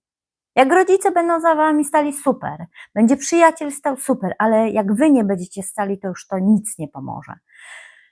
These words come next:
Przede wszystkim wy musicie stać. Nikt waszych interesów za was do końca na sto procent nie załatwi. A zresztą, gdy nie odetniemy pępowiny od rodziców i będziemy ciągle się posiłkować, to tak naprawdę nigdy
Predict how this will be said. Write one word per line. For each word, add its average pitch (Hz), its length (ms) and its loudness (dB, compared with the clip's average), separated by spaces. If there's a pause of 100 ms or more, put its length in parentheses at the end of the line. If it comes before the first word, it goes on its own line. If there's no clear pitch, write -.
(320)
Przede 277 440 4
wszystkim 180 440 -4
wy 180 140 -2
musicie 160 440 -8
stać. - 360 -6
Nikt 311 440 6
waszych - 320 0
interesów 233 760 0
za 208 200 6
was 185 220 0
do 190 280 0
końca 262 520 4
na 202 120 -2
sto 233 220 -2
procent 190 500 -4
nie 185 200 -2
załatwi. 160 440 -2
A 165 80 0
zresztą, 190 380 -2 (300)
gdy 208 140 4
nie 220 140 4
odetniemy 240 500 2
pępowiny 208 640 0
od 180 120 -10
rodziców 185 640 -4 (260)
i 196 100 0
będziemy 208 360 2
ciągle 240 360 2
się - 140 -10
posiłkować, 220 720 -4
to - 120 -8
tak 214 100 -12
naprawdę 214 480 2
nigdy 226 640 2